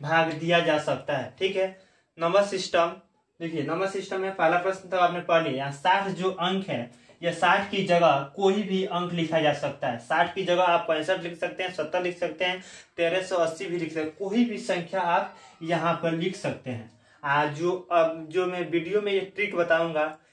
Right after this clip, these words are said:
इसी के साथ कोई भी अंक को आप भाग दे सकते हैं, आप मालूम कर सकते हैं। देखिए,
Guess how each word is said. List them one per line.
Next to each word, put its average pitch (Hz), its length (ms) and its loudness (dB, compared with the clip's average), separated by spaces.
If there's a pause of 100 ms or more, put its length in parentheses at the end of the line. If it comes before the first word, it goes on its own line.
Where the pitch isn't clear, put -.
(120)
इसी 208 260 -10
के 208 140 -2
साथ 170 320 2 (120)
कोई 190 360 -2
भी 196 200 -4
अंक 185 500 -4
को 143 320 -6 (160)
आप 156 220 2
भाग 160 320 0
दे 175 140 0
सकते 170 300 -2
हैं, 160 220 -8 (220)
आप 151 420 -2
मालूम 156 300 0
कर 143 160 -4
सकते 117 300 -12
हैं। 101 120 -18 (1400)
देखिए, 151 420 -4